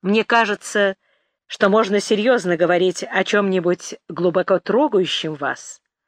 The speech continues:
только с тем, с кем вы имеете полное духовное общение. Я могу по-человечески говорить с Жулианом,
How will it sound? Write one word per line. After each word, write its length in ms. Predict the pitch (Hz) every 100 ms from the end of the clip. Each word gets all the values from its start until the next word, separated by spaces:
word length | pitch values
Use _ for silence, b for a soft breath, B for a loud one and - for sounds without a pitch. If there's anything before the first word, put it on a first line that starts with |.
| _ b b b _
только 340 | 269 269 269
с 140 | - -
тем, 340 | - 349 285
с 140 | -
кем 240 | - 277 247
вы 160 | 240
имеете 640 | 226 269 277 254 - 233 226 _ _ _ -
полное 520 | 262 320 302 277 277
духовное 640 | 226 - 233 233 220 214
общение. 720 | 208 - - 147 117 110 98 _ _ _ _ _ _ _
Я 240 | 170 156 294
могу 380 | 359 320 330 -
по-человечески 920 | 170 - 180 185 254 285 170 - 160
говорить 440 | 160 185 247 285
с 40 | 214
Жулианом, 840 | 240 302 294 214 143 - -